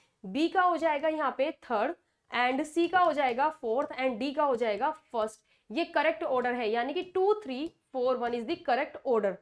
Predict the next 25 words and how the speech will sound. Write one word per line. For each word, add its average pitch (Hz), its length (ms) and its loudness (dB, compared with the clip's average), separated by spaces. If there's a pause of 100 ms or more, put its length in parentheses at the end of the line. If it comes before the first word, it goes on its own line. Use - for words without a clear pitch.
(460)
तो 269 80 2
क्या 339 180 2
आंसर 359 300 2
रहेगा 330 220 4
यहाँ 330 200 2
पे 320 140 -2
आपका? 262 400 0 (300)
ये 226 140 -4
हो 240 160 0
जाएगा 208 340 -4
आपका 247 320 -2
बी 196 220 -8
ऑप्शन 180 320 -8
में। - 140 -16 (440)
ठीक 330 120 0
है, 427 80 4
बी 311 160 0
option 320 300 6
is 302 120 2
the 403 140 4
right। 233 320 2
अच्छा, 311 180 2
ये 349 260 0
बता 339 260 4
दीजिए, 277 480 -6